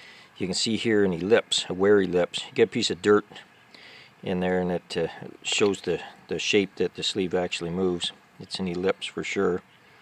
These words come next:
Some of them inside, I had parabolas.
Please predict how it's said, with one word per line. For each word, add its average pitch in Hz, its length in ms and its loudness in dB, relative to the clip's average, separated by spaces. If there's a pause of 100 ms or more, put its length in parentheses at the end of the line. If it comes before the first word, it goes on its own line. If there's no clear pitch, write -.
(920)
Some - 280 0
of 110 60 4
them 101 100 2
inside, 107 480 4
I 87 40 2
had 92 200 0
parabolas. 95 760 4